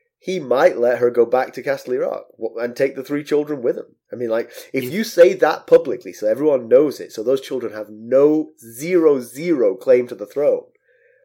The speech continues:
Speaker 1: they could all
Speaker 2: Huh.
Speaker 1: live. They could all go off and live happily ever after. But if you
Speaker 2: Gosh.
Speaker 1: don't say that publicly, then there'll always be a chance that they were the legitimate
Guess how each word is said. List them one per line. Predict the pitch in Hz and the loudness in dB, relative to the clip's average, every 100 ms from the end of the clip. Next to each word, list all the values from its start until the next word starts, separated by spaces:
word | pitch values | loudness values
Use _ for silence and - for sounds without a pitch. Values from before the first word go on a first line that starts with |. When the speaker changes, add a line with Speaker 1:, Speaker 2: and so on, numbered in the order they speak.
| - | -2
Speaker 1:
they | 160 | 0
could | - | 4
all | 139 147 | 4 4
Speaker 2:
Huh. | 180 | 0
Speaker 1:
live. | - - - | -2 -6 -10
They | 107 | -8
could | 117 | -4
all | - 151 | 0 0
go | 147 | -2
off | 147 147 | -8 -8
and | 135 | -8
live | 135 | -8
happily | 135 135 127 | -8 -10 -10
ever | 104 101 | -8 -8
after. | 117 165 - - _ _ - - | -10 -14 -20 -20 _ _ -20 0
But | 147 | 0
if | 113 | 2
you | 156 | -2
Speaker 2:
Gosh. | 151 | 6
Speaker 1:
don't | 190 - | 6 6
say | - 131 | 0 0
that | - - | -2 0
publicly, | - 117 107 120 | 0 0 -6 -8
then | 113 123 | 0 2
there'll | 127 127 | 2 0
always | 147 160 160 135 | 4 4 4 0
be | 131 | -2
a | 117 | -2
chance | - 131 127 | 0 -2 -2
that | 127 113 | -8 0
they | 120 | 0
were | 120 120 | 2 -2
the | 113 | -2
legitimate | 110 113 120 107 - | -6 -4 -6 -4 -10